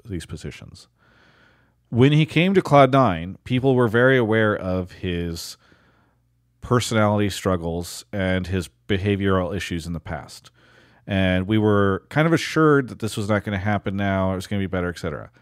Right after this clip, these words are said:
It does not seem like, even if it was better, that it was, like, resolved based off of how things went this year. And so if I'm, like, a person on a team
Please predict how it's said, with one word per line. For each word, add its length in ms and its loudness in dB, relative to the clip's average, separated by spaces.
It 60 4
does 100 8
not 160 4
seem 920 -2
like, 460 0
even 280 0
if 180 0
it 120 -6
was 320 2
better, 560 0
that 200 -2
it 120 0
was, 160 -6
like, 260 -2
resolved 720 -2
based 260 -4
off 240 -4
of 360 -6
how 200 0
things 280 -4
went 160 -6
this 240 -10
year. 320 -14
And 160 0
so 140 6
if 100 2
I'm, 360 2
like, 200 0
a 60 0
person 360 0
on 120 2
a 60 0
team 520 -4